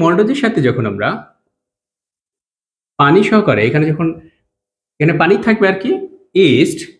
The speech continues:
এই ইস্ট থেকে আমরা ইস্ট যোগ করে দেবো এখানে। তাহলে ইস্ট যোগ করে দিলে ইস্ট থেকে আসলে ম্যালটেজ এনজাইম নিঃসরিত হবে।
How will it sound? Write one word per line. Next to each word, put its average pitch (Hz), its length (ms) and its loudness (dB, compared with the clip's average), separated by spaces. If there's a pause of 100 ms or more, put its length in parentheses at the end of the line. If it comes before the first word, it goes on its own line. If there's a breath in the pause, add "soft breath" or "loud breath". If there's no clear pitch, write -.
(880)
এই 143 80 2 (120)
ইস্ট 220 240 2
থেকে 254 240 2 (600)
আমরা 147 180 2 (140)
ইস্ট 220 160 2
যোগ 151 200 2
করে 135 120 2
দেবো 98 180 -2
এখানে। - 200 -14 (480)
তাহলে 156 160 2
ইস্ট 196 260 2
যোগ 226 200 -2
করে 220 120 0
দিলে 208 200 4
ইস্ট 196 160 0
থেকে 214 220 0
আসলে 202 200 -2
ম্যালটেজ 175 440 2
এনজাইম 156 240 2
নিঃসরিত 107 320 -4
হবে। 104 200 -18